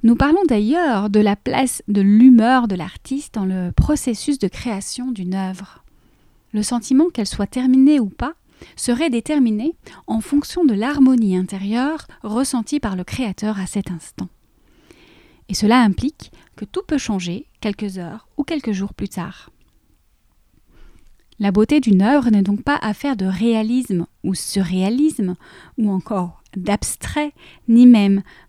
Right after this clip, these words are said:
de simplicité ou de complexité. Pour la petite anecdote, quand j'ai découvert les œuvres d'une artiste peintre, je me suis interrogée. Se pouvait-il être si simple ? Je me suis surprise à me demander si on pouvait vraiment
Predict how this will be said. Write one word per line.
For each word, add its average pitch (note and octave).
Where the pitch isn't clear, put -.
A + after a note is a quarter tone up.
de G3
simplicité C#4+
ou A3
de F#3+
complexité. A3
Pour G#3+
la A3
petite -
anecdote, F3+
quand G#3+
j'ai A#3
découvert C#4+
les A3
œuvres A#3
d'une F#3
artiste -
peintre, D#4+
je G#3
me G3+
suis D4+
interrogée. G#3
Se -
pouvait-il A#3
être A#3
si -
simple ? F#3
Je A3
me G#3
suis D4+
surprise C4+
à G#3+
me G3
demander G3
si -
on F#3+
pouvait G3+
vraiment C4